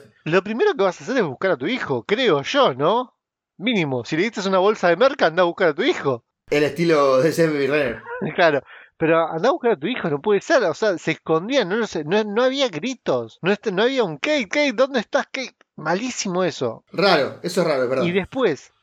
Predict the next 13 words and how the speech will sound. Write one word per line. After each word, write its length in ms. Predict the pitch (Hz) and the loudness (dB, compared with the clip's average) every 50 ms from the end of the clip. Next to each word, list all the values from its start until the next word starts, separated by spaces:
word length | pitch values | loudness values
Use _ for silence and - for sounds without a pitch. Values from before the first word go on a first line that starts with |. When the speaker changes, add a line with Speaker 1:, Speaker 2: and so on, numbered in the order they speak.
| _ | _
Speaker 1:
o 80 | _ - | _ -18
sea, 320 | - - 208 202 185 185 - _ _ _ _ | -4 0 2 2 2 0 -4 _ _ _ _
hay 160 | 208 240 254 | 0 0 0
una 160 | 247 214 214 | 2 2 2
bomba, 400 | 202 196 185 165 139 135 139 147 - | 2 2 0 0 0 -2 -2 -2 -2
ella 280 | - 196 185 - 220 190 | -6 -6 -4 -2 -4 -4
sale 320 | - - 240 226 214 220 | -2 -2 -2 -2 0 0
a 80 | 202 180 | 0 2
ver 200 | 185 220 233 233 | 2 2 0 -2
y 80 | - 175 | -4 -6
ya 140 | - - 202 | -4 -4 -4
estaba 560 | 190 - - 208 214 214 208 202 202 202 - _ | -4 -2 0 2 2 4 4 2 2 0 -4 _
Hawkeye. 540 | - - 190 185 165 - 131 117 110 110 | -6 -2 -2 -2 0 0 -4 -4 -4 -8